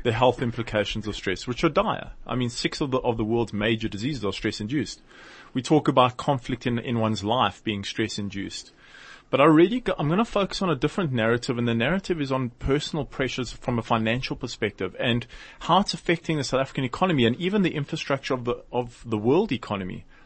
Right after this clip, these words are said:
I mean, stress has, is a major burden at the moment. And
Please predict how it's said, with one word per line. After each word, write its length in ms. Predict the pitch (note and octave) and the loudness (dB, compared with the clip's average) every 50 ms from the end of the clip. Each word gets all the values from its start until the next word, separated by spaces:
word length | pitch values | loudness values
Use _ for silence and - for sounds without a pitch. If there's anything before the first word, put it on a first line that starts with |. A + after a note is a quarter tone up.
| - - - | -20 -12 -8
I 60 | - | -6
mean, 80 | B2 | -6
stress 380 | A#2+ - - - F#3 F#3 - - | -6 -4 -2 -2 0 0 -2 -2
has, 260 | - - C3 B2+ - | -2 0 0 0 -2
is 200 | - C#3+ C3+ B2+ | -2 -2 0 2
a 40 | A#2+ | 2
major 460 | A2+ A#2 B2 B2+ D3 D#3+ D#3 B2+ C3 | 2 2 2 0 0 -2 -2 -4 -4
burden 340 | A2+ - B2+ D3 D#3+ F3 D#3 | -2 0 0 0 0 -2 -4
at 140 | C#3 B2 - | -4 -4 -4
the 80 | A#2+ | -4
moment. 400 | A2+ A2 G2+ G2 F#2+ G2 - - - - - - - - - - - - - - - - | -2 -2 -2 -2 -4 -6 -10 -14 -18 -20 -20 -20 -20 -20 -20 -16 -12 -10 -8 -8 -4 0
And 280 | D3+ D#3 E3 E3+ D#3+ | 2 4 4 4 2